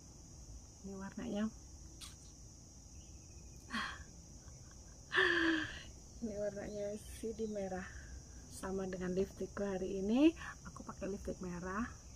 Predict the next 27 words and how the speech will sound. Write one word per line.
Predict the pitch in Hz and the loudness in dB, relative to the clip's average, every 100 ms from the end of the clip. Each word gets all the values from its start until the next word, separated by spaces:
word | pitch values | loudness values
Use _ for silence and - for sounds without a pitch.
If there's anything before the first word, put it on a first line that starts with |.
| - - - - - | -12 -14 -12 -12 -8
Aku | - | -4
jarang-jarang | 196 190 196 196 180 185 | 2 2 2 0 0 -2
banget | 185 180 220 - - | -2 -2 -2 -4 -10
pakai | 185 185 180 | -8 -6 -6
lipstik | 190 - - | -4 -6 -4
merah. | 180 170 214 - - - - - - - - - - - - - - - | -2 -2 -4 -4 -8 -10 -10 -10 -10 -6 -2 -2 -2 -8 -8 -8 -12 -8
Karena | - 170 180 165 - - | -2 0 0 0 -4 -6
sayang | 185 180 185 190 | -2 -2 0 0
banget | 180 220 - | 2 0 4
kalau | 311 311 285 | 10 12 12
udah | 240 226 | 10 6
dibeli | 214 196 202 190 | 4 6 6 6
lipstiknya | 185 - 185 190 | 2 -2 -2 -2
nggak | 180 | -2
dipakai. | 175 185 - - - 180 - - - - | -2 0 0 0 -8 -8 -8 -12 -12 -10
Karena | - 175 | -6 -4
sekarang | 175 - 175 185 190 175 | -6 -6 -2 -2 -2 -4
pakai | 175 - | -4 -2
masker | 185 180 - 196 170 | -2 -2 -2 -2 -2
terus, | 175 170 175 - - - - | -4 -2 -4 -4 -10 -10 -8
kadang-kadang | 170 175 180 175 190 185 - - - | -6 -4 -2 -2 -2 -4 -8 -8 -2
males | 165 185 208 | 0 0 0
untuk | 196 180 160 | 0 0 -2
pakai | 170 170 | -4 -6
lipstik. | 180 175 - - - - - - - - | -6 -8 -10 -10 -8 -8 -8 -8 -10 -8
Oke. | - - - - - - - - - - - - - - - | -8 -6 -8 -10 -10 -10 -6 -6 -6 -4 -4 -4 -6 -6 -4
Oke, | - 262 | 2 2